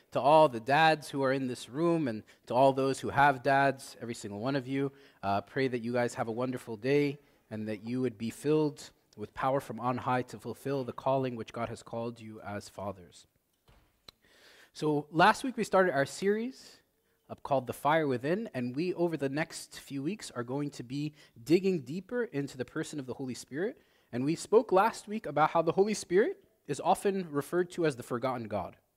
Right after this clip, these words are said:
That we know a lot about God the Father, or we try to know a lot about God the Father, and God the Son has be-, been revealed to us through his incarnation.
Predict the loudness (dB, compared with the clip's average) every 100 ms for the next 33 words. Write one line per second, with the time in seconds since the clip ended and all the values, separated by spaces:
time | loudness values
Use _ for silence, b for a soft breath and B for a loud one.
0 | _ _ b b b b 4 4 4 0
1 | 2 2 0 -4 -6 2 4 6 4 2
2 | 2 0 -2 -2 -2 -2 -2 -2 -4 -8
3 | _ -18 -16 -4 -2 -2 -2 -4 -2 -2
4 | -4 -6 -8 -10 -8 -6 -6 -8 b b
5 | b 2 8 10 8 6 6 6 4 2
6 | -2 6 6 8 6 4 0 0 0 0
7 | -2 -4 -2 -2 -4 -2 0 0 -4 -8
8 | -16